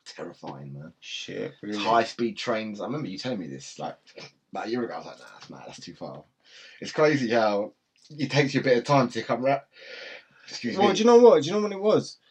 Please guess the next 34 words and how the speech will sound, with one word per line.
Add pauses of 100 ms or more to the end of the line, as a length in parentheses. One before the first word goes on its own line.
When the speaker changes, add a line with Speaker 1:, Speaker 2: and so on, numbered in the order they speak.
(320)
Speaker 2:
When
I
started
seeing
about
the
dumb
things
was,
uh, (1040)
earlier
this
year
during
the (400)
first
lockdown.
Speaker 1:
All
right. (720)
Speaker 2:
Is
that
when (520)
we
had
time
to
sort
of
really
look
at
all
this
stuff?